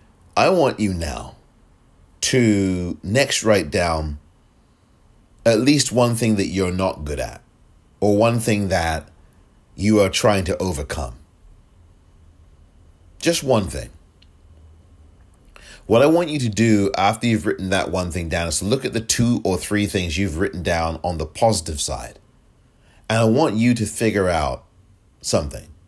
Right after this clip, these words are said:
I want you to figure out how you can convey those good things you wrote down into something that is a vehicle or opportunity for you,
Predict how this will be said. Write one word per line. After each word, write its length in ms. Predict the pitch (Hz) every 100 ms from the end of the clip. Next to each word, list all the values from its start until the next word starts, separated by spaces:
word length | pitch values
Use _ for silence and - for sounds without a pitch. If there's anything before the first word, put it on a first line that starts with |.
| _ _ _ _ - _
I 60 | 104
want 320 | 127 160 127
you 120 | 135
to 100 | 117
figure 400 | - 110 95 98
out 300 | 92 85 -
how 680 | - - 120 123 131 135 127 _ _ _
you 200 | 90 110
can 300 | 110 107 95
convey 840 | - 107 90 78 95 95 85 - - _ _ _ _ _ _ _ _ _ _ -
those 320 | 110 131 131
good 240 | - 117
things 380 | 82 87 82 78
you 140 | 85 98
wrote 300 | 104 104 -
down 360 | 90 65 58 - _ _ _ _ _ _ _ _
into 240 | 113 107
something 640 | 107 127 117 107 104 101 98 - _ _
that 220 | 87 104 98
is 200 | 95 87
a 100 | 82
vehicle 580 | 73 110 120 120 113
or 260 | 107 92 -
opportunity 680 | 107 107 98 - 104 90 82
for 140 | - 78
you, 280 | 67 62